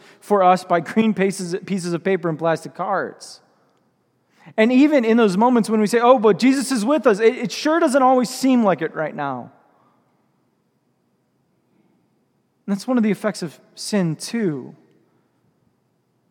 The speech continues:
That I find myself looking to heaven and, and, and repeating the words of the psalmist in Psalm thirteen, "How long, O Lord, will you hide your face? How long will the heavens be silent?"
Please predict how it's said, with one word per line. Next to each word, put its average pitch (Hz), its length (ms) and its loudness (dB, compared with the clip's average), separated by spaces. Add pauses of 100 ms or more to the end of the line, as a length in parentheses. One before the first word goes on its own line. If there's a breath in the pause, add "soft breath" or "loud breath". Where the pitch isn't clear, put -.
(460)
That 180 120 -2
I 190 40 2
find 226 240 2
myself 202 380 2
looking 214 300 0
to 196 60 2
heaven 196 280 2
and, 185 160 -4
and, 180 240 -6
and 175 180 -4
repeating 202 380 -2
the 185 80 0
words 190 400 0
of 170 120 -2
the 170 60 -6
psalmist 202 440 0
in 170 60 -6
Psalm 196 280 0
thirteen, 190 400 -2 (200 loud breath)
"How 214 120 2
long, 214 340 4
O 190 60 -2
Lord, 160 240 -4
will 147 100 -6
you 147 100 -8
hide 165 220 -8
your 135 100 -14
face? - 580 -12 (560 soft breath)
How 208 120 0
long 190 840 0 (380 soft breath)
will 180 80 -4
the 196 80 4
heavens 233 460 2
be - 200 -4
silent?" 190 1040 -6